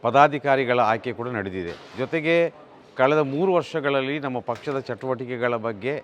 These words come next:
ವರದಿಯನ್ನು ಮಂಡಿಸಲಾಗಿದೆ. ಅದರ ಬಗ್ಗೆ ಕೂಲಂಕುಷವಾದ ಚರ್ಚೆ ನಡೆದು, ಮುಂದಿನ ದಿನಗಳಲ್ಲಿ ಯಾವ ರೀತಿಯಲ್ಲಿ ಪಕ್ಷ ಮುಂದುವರಿಬೇಕು, ಯಾವ್ಯಾವ ರೀತಿಯಲ್ಲಿ ಚುನಾವಣೆ ಎದುರಿಸಬೇಕು ಎಂಬ ನಿಟ್ಟಿನಲ್ಲಿ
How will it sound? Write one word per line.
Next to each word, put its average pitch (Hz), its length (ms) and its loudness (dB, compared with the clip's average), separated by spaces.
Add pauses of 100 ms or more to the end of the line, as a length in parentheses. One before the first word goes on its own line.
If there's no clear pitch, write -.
(100)
ವರದಿಯನ್ನು 123 500 2
ಮಂಡಿಸಲಾಗಿದೆ. 107 800 -6
ಅದರ 113 300 -4
ಬಗ್ಗೆ 110 240 -4
ಕೂಲಂಕುಷವಾದ 117 920 -6
ಚರ್ಚೆ 107 360 -10
ನಡೆದು, 127 380 -4 (460)
ಮುಂದಿನ 156 360 2 (520)
ದಿನಗಳಲ್ಲಿ 143 500 2
ಯಾವ 131 260 4
ರೀತಿಯಲ್ಲಿ 139 440 -4
ಪಕ್ಷ 127 320 -6
ಮುಂದುವರಿಬೇಕು, 123 920 -2 (340)
ಯಾವ್ಯಾವ 135 440 4
ರೀತಿಯಲ್ಲಿ 131 380 -4
ಚುನಾವಣೆ 127 420 -2
ಎದುರಿಸಬೇಕು 117 600 -6
ಎಂಬ 113 180 -4
ನಿಟ್ಟಿನಲ್ಲಿ 120 540 -6